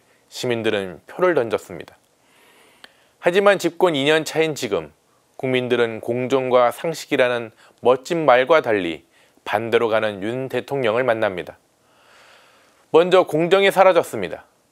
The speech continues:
김건희 여사를 둘러싼 여러 궁금증은 윤 대통령 앞에서 멈췄습니다.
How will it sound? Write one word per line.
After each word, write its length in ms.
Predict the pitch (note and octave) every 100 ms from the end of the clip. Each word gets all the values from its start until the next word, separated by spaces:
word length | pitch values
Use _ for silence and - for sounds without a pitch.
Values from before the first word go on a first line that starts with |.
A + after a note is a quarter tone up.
| _ _ _ _
김건희 460 | - C#3+ D3 D3 C#3
여사를 360 | B2+ C#3 C3
둘러싼 640 | B2+ B2+ B2 - A#2+ A2+ G2+ _ -
여러 240 | A#2 D3+
궁금증은 760 | D3+ C#3+ D3 E3+ D#3 C#3+ G2 D#2+ _ _ _ _ _ -
윤 160 | B2
대통령 420 | B2 A#2 B2 C3 A#2+
앞에서 460 | G#2+ A#2+ A2 A2
멈췄습니다. 800 | G2 G2 G#2 B2 - F#2 D2+ -